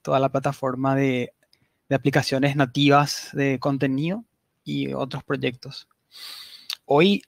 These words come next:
eh, sigo involucrado con Sugar Labs, que es la organización que está detrás del escritorio Sugar, pero, eh, específicamente con un proyecto mío que se llama Sugar App, que es básicamente portar, eh, aplicaciones, eh, de Sugar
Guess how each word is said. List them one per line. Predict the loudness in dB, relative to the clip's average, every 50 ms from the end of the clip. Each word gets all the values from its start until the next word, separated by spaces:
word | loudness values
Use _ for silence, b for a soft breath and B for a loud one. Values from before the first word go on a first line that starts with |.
| _ _ -2
eh, | -2 0 0 0 -2
sigo | -4 -2 0 2 2 2
involucrado | 2 2 0 0 0 2 4 4 6 6 4 4
con | 2 0 -4 -4
Sugar | -2 0 2 2 4
Labs, | 4 2 2 0 -4 -10
que | -10 -8 -6 -6
es | -4
la | -2 0 0 0 -2 -2
organización | -4 -6 -6 -6 -4 -4 -4 -4 -4 -6 -8 -8 -6 -6 -6 -6 -8
que | -10
está | -8 -4 -2 0 0 0
detrás | 0 -2 -2 -2 -2 -2 -2 -2
del | -4 -4 -4 -4 -6
escritorio | -8 -6 -6 -6 -4 -4 -4 -4 -2
Sugar, | -2 0 2 4 4 2 2 _ _ _ _ _ _ _ _ _ _ _
pero, | 0 4 4 6 6 4 4 2 2 0 -2 -4 -6 b b b b b b b b _
eh, | -4 -2 -2 -2
específicamente | -2 -2 -2 -2 -2 -2 -6 -2 -2 0 2 2 2 2 2 2 0 -2
con | -2 0
un | -2 0 0
proyecto | 0 0 2 0 -2 -2 -4 -4 -2
mío | -2 -2 -2
que | -2
se | 0 0
llama | 0 0 0 0
Sugar | 0 0 2 4 4 6
App, | 4 2 0 _ _ _ _ _ _ _ -6
que | -2 0 0 0 0 0
es | 0
básicamente | -2 -2 -2 -4 -8 -8 -6 -6 -8 -8 _ _ _ _ _ _ _ _
portar, | -4 -2 -2 -2 -4 -4 0 2 4 4 4 2 -2 -6 b b b b b b b b b b b -2
eh, | -2 0 2 0
aplicaciones, | 0 0 0 0 2 2 0 0 -2 -2 0 0 0 0 0 0 -2 -4 -10 -12 -14 _ -10
eh, | -8 -6 -6 -6 -6
de | -6 -6
Sugar | -6 -4 -2 2 4 4 4 2 0